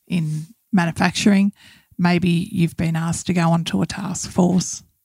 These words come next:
with other like businesses as a representative of the company,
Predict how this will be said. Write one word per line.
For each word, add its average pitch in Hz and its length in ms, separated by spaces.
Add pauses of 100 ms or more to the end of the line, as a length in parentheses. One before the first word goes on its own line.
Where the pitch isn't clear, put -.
(280)
with 175 360
other 180 240
like 180 360
businesses 185 720
as 180 220
a 175 60
representative 170 680
of 170 180
the 170 60
company, 175 540